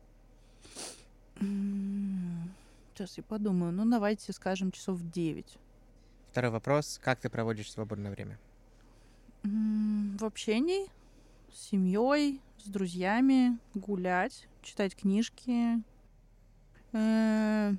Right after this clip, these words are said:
Speaker 1: я очень люблю гулять в разных форматах. Это можно с
Speaker 2: Мгм.
Speaker 1: кем-то поехать за город и что-то там погулять. Ну, то есть, как бы, разный тип
Speaker 2: Мгм.
Speaker 1: активностей. Наверное, это просто то, что м-, много времени как-то занимает.
Speaker 2: Мгм.
Speaker 1: Э, м,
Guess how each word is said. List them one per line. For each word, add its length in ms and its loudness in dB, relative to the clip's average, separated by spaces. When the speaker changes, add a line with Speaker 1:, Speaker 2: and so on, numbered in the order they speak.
Speaker 1:
я 180 4
очень 240 6
люблю 260 6
гулять 300 0
в 60 -6
разных 300 4
форматах. 460 2
Это 180 -4
можно 300 0
с 40 0
Speaker 2:
Мгм. 100 0
Speaker 1:
кем-то 300 6
поехать 440 -2
за 180 0
город 340 -4
и 40 -4
что-то 300 -6
там 260 2
погулять. 400 0
Ну, 160 6
то 100 -6
есть, 100 -6
как 200 -8
бы, 300 -4
разный 400 0
тип 180 -8
Speaker 2:
Мгм. 60 -4
Speaker 1:
активностей. 640 -2
Наверное, 360 4
это 200 2
просто 280 2
то, 120 2
что 420 2
м-, 240 2
много 460 6
времени 460 0
как-то 280 -10
занимает. 560 -2
Speaker 2:
Мгм. 240 0
Speaker 1:
Э, 220 -14
м, 720 -2